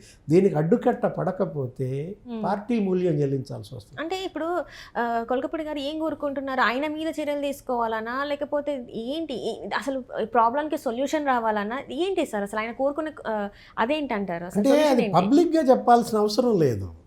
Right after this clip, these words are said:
Speaker 2: మ్మ్, మ్మ్.
Speaker 1: పార్టీలో కొన్ని పబ్లిక్‌గా మాట్లాడాలి, కొన్ని ప్రైవేట్‌గా మాట్లాడాలి. ఆ గీత చెరిగిపోయిందా అర్థం కావట్లేదు. నలభై ఎనిమిది గంటల్లో మీరు చర్య తీసుకోకపోతే నేను రాజీనామా చేస్తా అని ఎవరితో అనాలి? పల్లా శ్రీనివాసరావుతో అనాలి,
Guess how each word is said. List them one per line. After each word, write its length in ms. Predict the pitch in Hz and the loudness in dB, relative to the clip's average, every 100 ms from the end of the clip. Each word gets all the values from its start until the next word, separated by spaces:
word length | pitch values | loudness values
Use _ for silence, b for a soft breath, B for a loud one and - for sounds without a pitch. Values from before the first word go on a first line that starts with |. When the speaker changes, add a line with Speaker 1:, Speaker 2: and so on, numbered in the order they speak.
| _ 262 | _ -6
Speaker 2:
మ్మ్, 100 | 240 | -4
మ్మ్. 320 | 214 208 190 202 | -6 -8 -8 -6
Speaker 1:
పార్టీలో 760 | - - - 220 208 202 226 277 b b b - | -6 -4 0 2 4 4 2 -4 b b b 0
కొన్ని 180 | 156 156 | 0 2
పబ్లిక్‌గా 560 | 123 123 196 208 220 | 2 4 4 6 6
మాట్లాడాలి, 720 | 202 190 185 180 180 190 214 | 4 2 2 4 4 6 6
కొన్ని 340 | 208 208 240 320 | 8 6 6 2
ప్రైవేట్‌గా 640 | - 143 165 214 202 208 | 0 2 6 4 4 0
మాట్లాడాలి. 840 | 175 170 156 165 165 165 185 220 B B - - | 0 -2 -2 0 0 -2 -4 -6 B B -6 -2
ఆ 120 | 170 | 0
గీత 540 | 139 170 285 285 277 | 4 4 4 4 6
చెరిగిపోయిందా 680 | 214 247 233 - 214 202 214 | 6 4 0 4 4 4 2
అర్థం 320 | 190 202 262 | 2 2 2
కావట్లేదు. 500 | 202 151 147 143 120 | 0 0 0 0 0
నలభై 300 | 147 170 202 | -2 4 6
ఎనిమిది 240 | 196 196 | 6 4
గంటల్లో 420 | 180 196 214 240 226 | 2 2 2 2 4
మీరు 300 | 220 - 208 | 2 4 4
చర్య 140 | 226 | 4
తీసుకోకపోతే 680 | 214 214 - 220 196 214 226 | 0 -2 0 0 0 -2 0
నేను 140 | 220 | 0
రాజీనామా 600 | 185 202 214 214 208 214 208 B B - - | 2 2 2 0 0 -4 -6 B B -8 -2
చేస్తా 360 | 208 - - 214 | 0 0 2 4
అని 140 | 202 | 4
ఎవరితో 340 | 160 190 196 | 4 4 4
అనాలి? 500 | 220 214 214 208 220 | 2 2 4 6 4
పల్లా 300 | 214 233 262 | 4 2 4
శ్రీనివాసరావుతో 800 | 247 226 202 185 - 185 175 - | 4 2 0 -2 -4 -6 -6 -8
అనాలి, 340 | 185 120 120 | -8 -10 -12